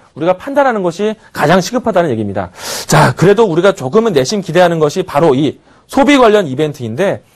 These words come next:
내일부터 시작되죠. 블랙 프라이데이. 자, 이 두 가지의 우려점을 이 소비에 대한 힘으로 극복할 수 있는지, 이 부분들도 우리가 또 해석해서 보도록 하겠습니다. 어, 일단 블랙 프라이데이로 시작을 해서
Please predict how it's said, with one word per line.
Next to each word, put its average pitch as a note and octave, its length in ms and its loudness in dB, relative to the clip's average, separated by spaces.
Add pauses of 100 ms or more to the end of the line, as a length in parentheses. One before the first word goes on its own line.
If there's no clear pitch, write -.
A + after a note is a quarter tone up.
(140)
내일부터 B3 480 2
시작되죠. F3 640 -4
블랙 D#3+ 200 0
프라이데이. D3 460 2 (280)
자, C#3+ 300 2 (240)
이 B3+ 220 4
두 A3 120 -2
가지의 B3+ 300 2
우려점을 A3+ 760 0
이 F#3 220 -6
소비에 A3 640 0
대한 F3 220 -2
힘으로 A#3+ 540 0 (100)
극복할 C4 400 -2
수 A3 100 -10
있는지, F3+ 380 0 (240)
이 D#3+ 80 -6
부분들도 F3 600 0
우리가 B2+ 200 -6
또 C3+ 140 -10
해석해서 F3 460 0
보도록 B2+ 240 -2
하겠습니다. A2 440 -2 (400)
어, G3+ 260 6
일단 G#3 300 -2
블랙 B3 220 0
프라이데이로 B3 480 0
시작을 A3+ 320 -4
해서 G#3+ 520 0